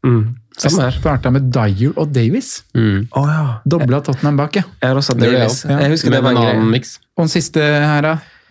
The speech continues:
Speaker 2: Klarer du å gjette? Jeg skulle ha
Speaker 1: Ja.
Speaker 3: Mitchell.
Speaker 1: Eh, du hadde Saliba.
Speaker 2: Jeg hadde Saliba.
Speaker 1: Ja, samme her. William Saliba. Mitchell hadde jeg også, så han kom jo inn der, eh, for å redde Saliba-poenget.
Speaker 3: Jeg kjørte dobbeltbekk, jeg.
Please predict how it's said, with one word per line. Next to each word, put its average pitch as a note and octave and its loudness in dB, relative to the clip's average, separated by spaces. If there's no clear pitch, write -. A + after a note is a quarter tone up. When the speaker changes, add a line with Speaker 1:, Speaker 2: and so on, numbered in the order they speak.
Speaker 2:
Klarer C#3+ 0
du B2+ 4
å C3 4
gjette? A#2 -4
Jeg A#2+ -2
skulle C3+ 0
ha C3+ 2
Speaker 1:
Ja. C3 2
Speaker 3:
Mitchell. C#3 2
Speaker 1:
Eh, D3 2
du C#3+ 2
hadde C#3 2
Saliba. C#3 -2
Speaker 2:
Jeg A#2+ 0
hadde A#2 0
Saliba. A2+ -2
Speaker 1:
Ja, C#3 0
samme C3+ -2
her. A#2 -2
William C3 2
Saliba. A#2 -2
Mitchell C#3+ 0
hadde A2 0
jeg A2+ 2
også, A2+ 0
så A2+ -2
han A#2 0
kom A2+ 0
jo G#2+ 0
inn A#2 0
der, F#2 2
eh, G2 0
for G#2 -2
å - -2
redde G#2 -2
Saliba-poenget. G#2 -2
Speaker 3:
Jeg A#2+ 2
kjørte B2+ -2
dobbeltbekk, A2+ 0
jeg. C#3 -4